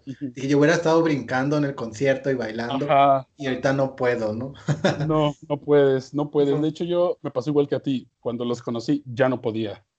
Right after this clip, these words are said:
Speaker 1: ya no podía. Creo que los conocí un año después de que salió su último disco y adiós.
Speaker 2: ¿O ya
Speaker 1: Se
Speaker 2: no
Speaker 1: acabó
Speaker 2: están?
Speaker 1: la banda. No, ya no, ya no. Creo que regresaron o van a regresar por el estilo, pero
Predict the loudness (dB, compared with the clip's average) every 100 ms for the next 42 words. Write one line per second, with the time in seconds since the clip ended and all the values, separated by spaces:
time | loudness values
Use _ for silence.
0 | _ _ -6 -4 -4 -2 -4 -2 -2 0
1 | -2 2 0 0 -2 -2 -2 -2 0 0
2 | -4 0 2 4 4 2 0 0 2 0
3 | 0 0 0 -4 -2 -2 -2 -4 0 0
4 | 0 _ -14 -14 _ _ -6 0 0 0
5 | -8 _ _ 2 4 6 4 4 4 4
6 | 2 -4 _ 2 6 6 6 4 0 0
7 | 2 2 2 0 2 2 2 -2 0 0
8 | 2 0 0 -2 -4 -2 -2 -2 -4 -6
9 | -6 -8 -8 -8 -8 0 0 0 -4 -4